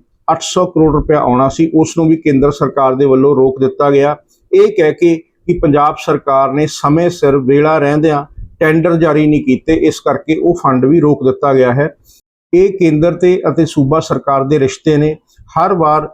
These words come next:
ਪੰਜਾਬ ਸਰਕਾਰ ਕੇਂਦਰ ਵੱਲ ਮੂੰਹ ਕਰਕੇ ਦੇਖਦੀ ਹੈ ਕਿ ਉੱਥੋਂ ਕੋਈ ਪੈਸਾ ਆਏਗਾ, ਲੇਕਿਨ ਉੱਥੋਂ ਹਰ ਵਾਰ ਕਿਸੇ ਨਾ ਕਿਸੇ ਬਹਾਨੇ ਦੇ ਨਾਲ ਫੰਡ ਰੋਕ ਦਿੱਤੇ ਜਾਂਦੇ ਨੇ। ਜਿਹੜੀ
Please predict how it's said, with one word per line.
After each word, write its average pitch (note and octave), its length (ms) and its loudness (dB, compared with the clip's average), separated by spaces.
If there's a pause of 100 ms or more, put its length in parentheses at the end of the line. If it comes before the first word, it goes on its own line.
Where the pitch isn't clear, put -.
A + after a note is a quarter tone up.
(240)
ਪੰਜਾਬ C#3+ 300 0
ਸਰਕਾਰ D3 460 -2
ਕੇਂਦਰ C#3+ 400 0
ਵੱਲ D3+ 200 2
ਮੂੰਹ D3 180 0
ਕਰਕੇ C#3+ 280 -2
ਦੇਖਦੀ C3 340 0
ਹੈ C#3+ 60 2
ਕਿ D3+ 120 -6
ਉੱਥੋਂ C#3 300 -2
ਕੋਈ C#3 140 -2
ਪੈਸਾ B2 320 -2
ਆਏਗਾ, C3 480 0 (220)
ਲੇਕਿਨ D3+ 300 2
ਉੱਥੋਂ D3+ 320 -2
ਹਰ F3 280 -2
ਵਾਰ C#3+ 300 0
ਕਿਸੇ - 540 -4
ਨਾ F#3 80 0
ਕਿਸੇ D#3+ 280 -4
ਬਹਾਨੇ C3 380 0
ਦੇ C3 140 2
ਨਾਲ C3 180 2
ਫੰਡ C#3+ 380 -2
ਰੋਕ C3 300 0
ਦਿੱਤੇ B2+ 300 -2
ਜਾਂਦੇ C3 340 2
ਨੇ। C#3+ 200 -2 (300)
ਜਿਹੜੀ F3 340 2